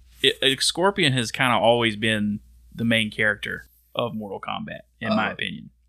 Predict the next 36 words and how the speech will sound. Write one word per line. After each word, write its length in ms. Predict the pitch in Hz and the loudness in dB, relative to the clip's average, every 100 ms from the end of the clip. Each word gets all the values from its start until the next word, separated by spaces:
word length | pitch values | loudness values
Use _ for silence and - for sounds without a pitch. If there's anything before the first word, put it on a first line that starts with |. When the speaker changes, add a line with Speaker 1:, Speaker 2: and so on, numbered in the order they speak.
| - | -10
Speaker 2:
I 100 | 180 | -8
think, 280 | 254 226 - _ | -6 -8 -10 _
I 80 | 190 | -8
think, 220 | 269 269 | -4 -4
s-, 180 | 269 - - | -6 -14 -14
well, 240 | 165 196 175 | -4 -2 -2
I 60 | 180 | -4
think 220 | 240 - | -6 -8
Sub-Zero 640 | - - 185 160 147 160 151 | -14 -6 -4 -2 -2 0 0
and 80 | |
Scorpion 460 | 117 139 127 123 101 | -2 -2 0 2 0
built, 240 | 95 98 - _ - | 0 -4 -6 _ -12
built 260 | 107 98 - | -4 -4 -6
it. 60 | _ _ - | _ _ -10
Like, 180 | 107 | -8
it 80 | 123 | -6
was, 380 | 120 117 110 104 - | -6 -4 -4 -6 -6
I 60 | 123 | -2
think 140 | 127 | 0
Speaker 1:
Yeah. 140 | 117 120 | 0 -2
Speaker 2:
you, 220 | 131 135 | 0 0
you 160 | 147 147 | 0 0
had, 300 | 156 131 - _ - 127 117 - | 0 -2 -4 _ -16 -14 -16 -16
you, 260 | 131 139 131 123 120 | -10 -2 -2 -2 -2
they're 140 | 127 | -2
both, 580 | 104 135 143 143 127 - - - - - - - - | 0 -2 0 0 -2 -12 -14 -16 -16 -16 -16 -16 -12
they're 200 | 131 135 | 2 4
both 480 | 113 143 160 147 - | 6 8 6 4 0
heroes 460 | - 160 170 151 120 | -2 4 6 6 6
and 160 | 107 92 | 4 4
villains. 540 | 87 - - - - | 2 0 -10 -8 -8
Speaker 1:
Yeah. 260 | - 127 82 - _ | 0 2 2 -8 _
Speaker 2:
And 520 | 120 120 117 117 117 | 0 2 2 2 0
they, 300 | 107 120 120 | 2 4 4
they 580 | 104 117 120 117 113 107 - - - | 2 2 2 0 0 -2 -6 -18 -2
are, 300 | 117 113 | 0 2